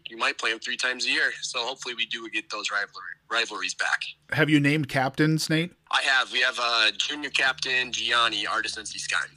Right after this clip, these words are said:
Speaker 2: This weekend, it's gonna be great because you guys are opening the season tonight, and we're opening with a little, little tournament action. We got
Speaker 1: Right,
Speaker 2: Hutchinson
Speaker 1: right.
Speaker 2: coming to town, Grand Rapids, Little Falls. I love the idea of all these schools coming in.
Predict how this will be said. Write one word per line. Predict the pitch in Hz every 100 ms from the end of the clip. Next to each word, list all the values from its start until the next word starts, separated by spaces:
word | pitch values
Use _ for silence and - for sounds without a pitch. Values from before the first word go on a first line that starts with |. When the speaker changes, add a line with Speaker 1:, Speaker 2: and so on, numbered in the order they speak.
| _
Speaker 2:
This | 175 180 147
weekend, | 180 190 190 151
it's | 143
gonna | 175 165
be | 139 156 151 147 139 - _ -
great | 127 131 147 156 135 - - - _
because | - 139 147 127
you | 143
guys | 156
are | 131
opening | 139 147 160 147 139
the |
season | 123 156 151 127 135 120 -
tonight, | - 123 147 156 131 143 - -
and | 143 135 127 127 131
we're | 147 151
opening | 170 180 190 175
with | 170
a | 160
little, | 156 175 175 165 -
little | 202 196 165
tournament | - 285 330 185
action. | 123 110 - - 120 - _ - - _
We | 143
got | 139 123
Speaker 1:
Right, |
Speaker 2:
Hutchinson | 170 196 156 185 - 208
Speaker 1:
right. | 190
Speaker 2:
coming | 202 196
to | 185
town, | 175 190 185 185 185
Grand | 151 143 160 151
Rapids, | 147 165 175 135
Little | 156
Falls. | 175 170
I | 160
love | 165 185 226
the | 226
idea | 185 160 175
of | 185 156
all | 170
these | 170 160
schools | - 165 185 170
coming | - 160 151
in. | 151 170